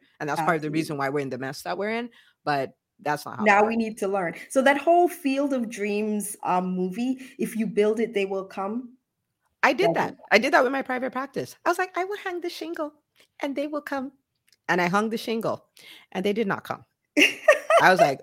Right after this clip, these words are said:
Speaker 1: "Oh, okay. So there are
Speaker 2: So
Speaker 1: other
Speaker 2: this is
Speaker 1: things
Speaker 2: not
Speaker 1: that need
Speaker 2: how
Speaker 1: to
Speaker 2: it
Speaker 1: be done
Speaker 2: works.
Speaker 1: here?" Yeah, that's not how that works. <laughs>
Speaker 2: Yes. Yes, it says,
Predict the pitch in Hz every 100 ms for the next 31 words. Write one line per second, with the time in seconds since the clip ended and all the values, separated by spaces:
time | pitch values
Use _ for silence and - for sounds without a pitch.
0 | - 160 170 127 135 - 185 269 117 139
1 | 160 202 190 190 - 170 302 247 294 262
2 | 240 233 214 247 220 311 330 233 180 226
3 | 214 202 240 208 185 127 69 73 - 440
4 | - - - - 254 208 - - - 339
5 | - 302 254 302 339 320 415 - 247 349